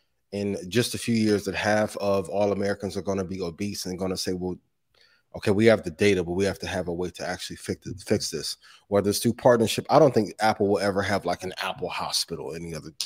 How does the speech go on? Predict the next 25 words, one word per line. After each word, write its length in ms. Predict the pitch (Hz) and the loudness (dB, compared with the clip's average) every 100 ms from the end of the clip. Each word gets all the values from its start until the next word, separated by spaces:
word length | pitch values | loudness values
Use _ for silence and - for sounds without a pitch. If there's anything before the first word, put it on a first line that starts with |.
| 95 | -8
goofy 260 | 92 87 80 | -8 -8 -10
shit 200 | - - | -12 -12
like 140 | - | -14
that, 140 | - - | -12 0
but 240 | 123 113 - - - - - _ | 4 4 2 -18 -20 -20 -20 _
they 220 | 95 127 | 8 10
will 240 | 151 160 139 | 12 12 10
have 420 | 123 135 127 107 | 10 8 6 8
their 200 | 117 113 | 8 6
foot 420 | - - 135 110 - | 4 2 4 4 0
in 500 | 110 113 110 101 95 - _ _ _ - | 2 6 6 4 0 -6 _ _ _ -6
the 80 | |
healthcare 520 | 95 120 120 - 120 101 | 2 6 6 4 0 0
space 340 | - 117 107 | 2 2 2
significantly. 640 | 101 107 127 151 139 135 131 | -2 -2 0 0 0 0 -2
'Cause 180 | 107 | -4
if 140 | 95 - | -6 -4
you 100 | 120 | 0
look 200 | 131 127 | 0 0
at 80 | 92 | 0
our 180 | 110 | 2
G 260 | 113 117 120 | 2 2 2
D 20 | |
P, 360 | - 135 143 - - - - | 2 4 2 0 -6 -10 -2
unfortunately, 840 | 120 117 - 180 175 135 123 123 | 0 0 4 2 4 2 2 -2